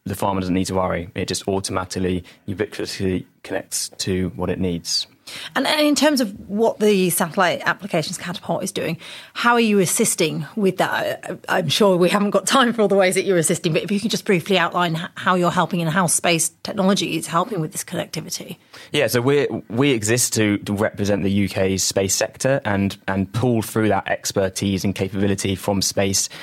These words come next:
Speaker 1: into markets like, um, agriculture. So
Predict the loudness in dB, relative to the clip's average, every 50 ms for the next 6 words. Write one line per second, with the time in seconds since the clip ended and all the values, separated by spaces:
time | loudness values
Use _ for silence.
0 | -18 -18 -16 -2 0 2 2 4 2 2 2 2 0 0 -2 -6 -4 -4 -2 -2
1 | 0 0 0 -2 -4 -12 -20 -20 -20 _ _ -4 -2 -2 -2 -2 -2 -4 -4 -4
2 | -6 -4 -2 -4 -2 -2 -2 -2 -2 -2 -2 -2 0 2 2 2 2